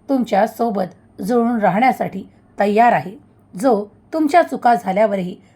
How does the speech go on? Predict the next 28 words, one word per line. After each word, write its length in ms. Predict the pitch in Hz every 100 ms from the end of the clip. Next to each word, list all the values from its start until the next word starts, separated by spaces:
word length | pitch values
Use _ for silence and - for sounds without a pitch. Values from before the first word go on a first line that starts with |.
| _ 277
तुम्हाला 300 | 240 247 233
माफ 360 | 190 220 233
करतो 400 | - 180 185 - _ _ _
आणि 240 | 190 226 226
तुम्हाला 380 | 214 214 202 196 - _ -
काही 260 | 214 240
शहाणपणाच्या 760 | - 202 233 277 262 269 - 190 - _ -
गोष्टी 380 | 220 208 - 240
शिकवतो, 600 | 214 202 214 - - - _ _ 233
तो 180 | 208
तुमचाच 580 | 226 214 185 175 240 -
आहे. 200 | 156 175 - _ _
तो 100 | 311
तुमच्यावर 520 | 349 330 285 285 262 262
प्रेम 340 | 214 233 254
करतो 400 | 214 175 196 - _ _ -
आणि 220 | 226 226
तो 340 | 220 190 208 _ _
तुमच्यासोबत 1000 | 294 269 262 247 - 190 202 - - _ 220
निरंतर 520 | 277 330 311 262 233
राहू 280 | 180 202 190
इच्छितो. 520 | 139 220 208 185 - _ _ -
अशा 280 | 214 233 220
व्यक्तींपासून 720 | 196 185 294 277 214 190 170 - _ -
दूर 240 | 240 240
जाऊ 280 | 196 185 220
नका, 300 | 208 190 165 - _ _ -
कारण 260 | 208 214